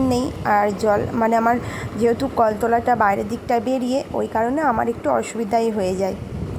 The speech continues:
ওই জন্য রেখে দিতে হয়, কী করবো। আর এটা যদি নাইট, ডে ডিউটি হতো, তাহলে আমি ধুয়ে নিতাম, আর নাইট ডিউটি বলে আমার অসুবিধা নেই, আমি দেরি করে ধুলেও কোনো যায় আসে না, যেহেতু বেলায় রান্না করব।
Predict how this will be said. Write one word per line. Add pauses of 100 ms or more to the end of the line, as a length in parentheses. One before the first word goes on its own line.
(340)
ওই
জন্য
রেখে
দিতে
হয়,
কী
করবো।
আর
এটা
যদি
নাইট, (240)
ডে
ডিউটি
হতো,
তাহলে
আমি (560)
ধুয়ে
নিতাম, (460)
আর
নাইট
ডিউটি
বলে
আমার
অসুবিধা
নেই, (120)
আমি
দেরি
করে
ধুলেও (640)
কোনো
যায়
আসে
না, (760)
যেহেতু
বেলায়
রান্না
করব।